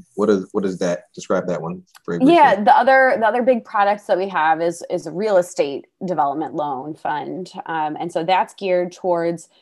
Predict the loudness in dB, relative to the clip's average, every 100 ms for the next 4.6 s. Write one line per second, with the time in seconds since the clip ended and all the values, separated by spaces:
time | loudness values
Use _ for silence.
0 | _ _ -2 2 2 2 0 0 0 0
1 | 0 0 -2 -2 -4 -4 -6 -6 -4 -2
2 | -2 -4 -4 -4 -6 -10 -6 -4 -2 -6
3 | -12 -6 -2 0 -2 -2 -4 -4 -6 -4
4 | -2 0 0 -2 -4 -8